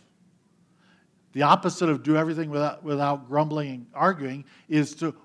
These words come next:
work out your salvation with fear and trembling. Paul u-,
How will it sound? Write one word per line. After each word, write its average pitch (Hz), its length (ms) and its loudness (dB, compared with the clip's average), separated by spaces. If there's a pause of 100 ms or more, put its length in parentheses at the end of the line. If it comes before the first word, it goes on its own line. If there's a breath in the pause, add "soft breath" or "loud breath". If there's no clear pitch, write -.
work 151 200 2
out 143 140 0
your 143 100 -8
salvation 139 520 -2
with 135 120 -6
fear 139 200 -6
and 143 100 -8
trembling. 165 380 2 (2000 soft breath)
Paul 180 240 8
u-, 180 260 2